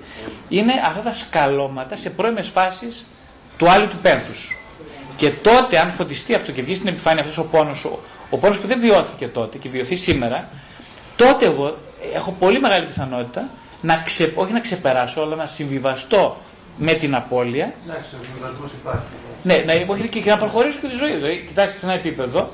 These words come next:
Speaker 2: Η ζωή προχωράει, είπαμε.
Speaker 1: Η ζωή προχωράει, εγώ, εγώ αν προχωράει είναι το θέμα.
Speaker 2: Προχωράει.
Speaker 1: Η ζωή προχωράει, εγώ προχωράω μαζί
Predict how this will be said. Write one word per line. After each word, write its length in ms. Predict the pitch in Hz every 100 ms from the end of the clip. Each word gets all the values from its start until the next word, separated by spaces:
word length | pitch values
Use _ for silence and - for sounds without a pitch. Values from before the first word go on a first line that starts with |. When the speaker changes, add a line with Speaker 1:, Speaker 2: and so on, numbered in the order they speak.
| 160
Speaker 2:
Η 20 | 151
ζωή 100 | 190
προχωράει, 420 | - 180 196 214
είπαμε. 280 | - - - - - -
Speaker 1:
Η 100 | 147
ζωή 180 | 117 156
προχωράει, 300 | 175 185 202
εγώ, 140 | 165 220 185 139
εγώ 140 | 175
αν 80 | 220
προχωράει 320 | 165 139 127
είναι 100 | 117
το 60 | -
θέμα. 240 | 98 87 - - - -
Speaker 2:
Προχωράει. 340 | 135 151 - - - - -
Speaker 1:
Η 60 | 123
ζωή 140 | 143
προχωράει, 280 | 175 190 196
εγώ 140 | 151
προχωράω 300 | 180 175 139
μαζί 200 | 143 180